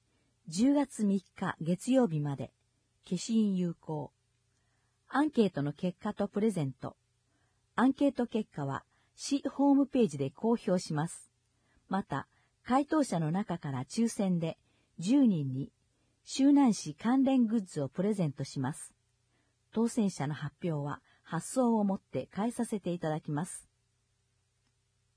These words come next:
アンケート。問い一。回答者の年齢を教えてください。一、十九歳まで。二、二十歳代。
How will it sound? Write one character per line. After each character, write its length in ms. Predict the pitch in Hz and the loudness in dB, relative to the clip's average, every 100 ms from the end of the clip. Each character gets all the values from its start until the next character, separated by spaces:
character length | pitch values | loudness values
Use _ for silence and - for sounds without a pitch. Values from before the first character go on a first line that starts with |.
| _ - | _ -2
ア 80 | 262 | 2
ン 100 | 294 | 2
ケ 220 | - 165 | 0 -2
ー 60 | 143 - | -2 -6
ト。 160 | - _ _ _ _ _ _ _ _ _ _ _ - | -8 _ _ _ _ _ _ _ _ _ _ _ -2
問 220 | 240 254 | 2 2
い 120 | 247 208 | 2 -2
一。 320 | - 196 - _ _ _ _ _ _ _ _ _ | -8 -12 -12 _ _ _ _ _ _ _ _ _
回 220 | - 269 311 | 0 0 2
答 180 | 302 | 2
者 160 | 262 170 | 2 2
の 120 | 151 | 2
年 240 | 175 233 240 | 4 6 6
齢 220 | 226 208 | 4 4
を 200 | 196 - | 0 0
教 280 | 180 - 214 | -4 0 -2
え 40 | |
て 140 | - 180 | -2 -6
く 80 | 170 | -4
だ 120 | 175 | -4
さ 180 | - 156 | -4 -8
い。 100 | - _ _ _ _ _ _ _ _ _ _ _ _ - | -8 _ _ _ _ _ _ _ _ _ _ _ _ -10
一、 420 | 175 - 208 - _ _ _ _ _ _ _ _ _ - | -8 -8 -10 -10 _ _ _ _ _ _ _ _ _ -4
十 240 | 190 294 | 2 2
九 220 | - 277 | 2 0
歳 260 | 254 180 143 | 0 0 0
ま 160 | 143 135 | -2 -4
で。 160 | - _ _ _ _ _ _ _ _ _ - | -8 _ _ _ _ _ _ _ _ _ 0
二、 280 | 196 208 - _ _ _ _ _ | 2 2 -4 _ _ _ _ _
二 160 | 180 196 | 0 2
十 120 | 247 | 2
歳 360 | 269 - 247 196 | -2 0 0 0
代。 240 | 123 123 | -2 -8